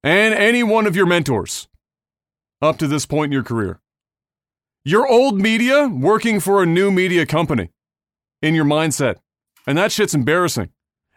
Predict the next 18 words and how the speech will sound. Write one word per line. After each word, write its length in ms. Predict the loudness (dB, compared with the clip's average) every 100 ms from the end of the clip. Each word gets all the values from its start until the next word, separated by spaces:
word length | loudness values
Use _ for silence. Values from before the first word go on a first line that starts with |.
| -4
And 100 | 0
how 240 | 2 2
it 80 | 2
got 180 | 0 0
past 380 | 0 0 0
Google's 400 | 0 0 2 0
fucking 500 | -2 -2 0 0 -2 -4 _ _ _ _ -10
rigorous 960 | -2 2 2 2 2 0 -2 -8 -10 -16 _ _ _ _ _ _ _ _ _ _ _ _ _ _ _ _ _ _ _ _ _ _ _ -8
hiring 720 | -2 2 2 4 4 2 0 -6 _ _ _ _ _ _ -6
process 600 | 0 2 2 2 0 -2
is 100 | -4
beyond 400 | 2 4 4 4
me. 220 | 0 -4
I, 200 | -2 2
I 240 | 2 4 4
don't 180 | 4 2
even 200 | 2 2
know. 300 | 2 0